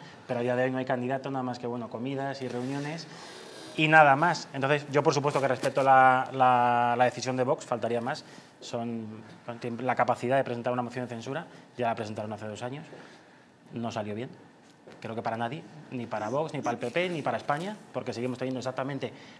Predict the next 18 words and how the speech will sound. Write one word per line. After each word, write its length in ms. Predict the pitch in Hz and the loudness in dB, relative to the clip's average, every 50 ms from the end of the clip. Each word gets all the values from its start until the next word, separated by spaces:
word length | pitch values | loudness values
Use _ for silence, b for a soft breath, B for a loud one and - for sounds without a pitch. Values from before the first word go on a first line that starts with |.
| B - | B -6
lo 120 | - 131 | -4 -2
mismo 300 | 131 139 143 135 135 131 | -2 -2 -2 -4 -4 -4
que 60 | 123 131 | -2 -2
había 140 | 123 139 135 | -2 -2 -2
hace 80 | 127 | -2
dos 100 | 139 127 | -4 -4
años, 220 | 147 147 139 - - - - | -4 -6 -8 -8 -10 -6 -4
o 100 | 135 123 | -4 -2
peor, 380 | - 120 123 139 180 - - - - - | 0 0 0 0 0 -2 -4 -14 -16 -14
Sánchez 400 | - - - 147 139 - 139 123 | -6 -2 -2 -2 -2 -2 -4 -4
haciendo 400 | 139 120 143 151 143 135 123 - - B B B B B - | -4 -4 -4 -6 -4 -4 -6 -6 -8 B B B B B -8
las 200 | - 135 127 120 | -4 -4 -4 -2
mismas 240 | 139 139 143 131 - | -2 -2 -4 -4 -2
tropelías. 480 | - 135 123 135 135 147 170 180 170 - B B B B | -4 -4 -2 -2 -2 -2 -4 -4 -6 -8 B B B B
El 120 | 139 131 | -4 0
día 100 | 135 151 | 0 0
siguiente 360 | 135 143 143 151 151 135 135 | 0 0 -4 -4 -4 -2 -2
de, 440 | 127 123 120 123 120 117 117 117 127 | 0 0 0 0 -2 -2 -4 -8 -10